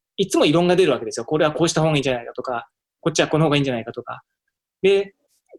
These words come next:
患者さんの治療が、例えばこれがベストなんじゃないかって考えたときに、その、「岩田は教授だからここは言わんとこう」みたいな、そういうのはご法度なわけです。だって患者さんの治療が最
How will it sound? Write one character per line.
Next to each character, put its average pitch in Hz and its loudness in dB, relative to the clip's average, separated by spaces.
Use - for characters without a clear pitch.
患 247 2
者 254 2
さ 247 2
ん 247 0
の 247 0
治 - -4
療 165 4
が、 131 2
例 127 -12
え 139 2
ば 127 2
こ 170 2
れ 185 4
が 180 2
ベ 170 2
ス 170 -4
ト 170 0
な 151 2
ん 147 0
じ 143 0
ゃ - 2
な 131 2
い 123 -2
か 151 0
っ 151 -2
て 143 -8
考 156 -4
え 151 4
た - -14
と 123 -6
き 135 -6
に、 135 -2
そ - -8
の、 143 0
「岩 175 2
田 240 4
は 226 2
教 214 4
授 220 2
だ 226 2
か 170 2
ら 127 2
こ - -18
こ - 0
は 175 4
言 170 2
わ 156 4
ん 170 0
と 175 2
こ 196 2
う」 - 0
み 151 -2
た 131 -4
い - -6
な、 117 -8
そ 233 2
う 247 2
い 240 2
う 233 2
の 165 2
は 117 -2
ご 135 -2
法 196 2
度 202 0
な 196 2
わ 180 2
け 139 -2
で 104 -8
す。 - -18
だ 196 -4
っ - 0
て - -2
患 247 0
者 262 2
さ 247 2
ん 240 -2
の 269 2
治 185 0
療 156 2
が 135 0
最 160 -2